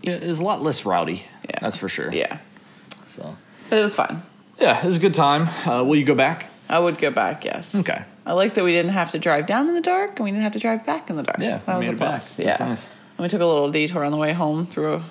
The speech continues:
Speaker 2: a few,
Speaker 1: Yeah.
Speaker 2: uh, tolls.
Speaker 1: Yeah, it took me a crazy way, which
Speaker 2: Yeah.
Speaker 1: I wasn't used to, but
Speaker 2: But we made it.
Speaker 1: made it back. Had,
Speaker 2: Yep.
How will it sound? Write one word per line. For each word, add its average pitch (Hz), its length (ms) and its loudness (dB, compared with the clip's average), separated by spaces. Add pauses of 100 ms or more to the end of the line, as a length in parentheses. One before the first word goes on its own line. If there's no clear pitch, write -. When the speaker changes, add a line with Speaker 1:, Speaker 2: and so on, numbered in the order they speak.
Speaker 2:
a - 20 -6
few, 262 680 6
Speaker 1:
Yeah. 175 60 4
Speaker 2:
uh, 156 260 4
tolls. 151 600 2
Speaker 1:
Yeah, 147 240 2
it 131 80 -2
took 123 140 -2
me 107 180 0
a 90 80 0
crazy 95 460 -2
way, 87 340 0
which 87 100 2
Speaker 2:
Yeah. - 220 0
Speaker 1:
I 85 40 -2
wasn't 92 300 -4
used 87 260 -2
to, 92 240 0 (120)
but 87 80 -2
Speaker 2:
But - 260 0 (100)
we 160 100 -4
made 139 240 -2
it. 139 220 -6
Speaker 1:
made 175 140 0
it 151 60 0
back. 123 340 -2
Had, - 60 -4
Speaker 2:
Yep. - 280 -4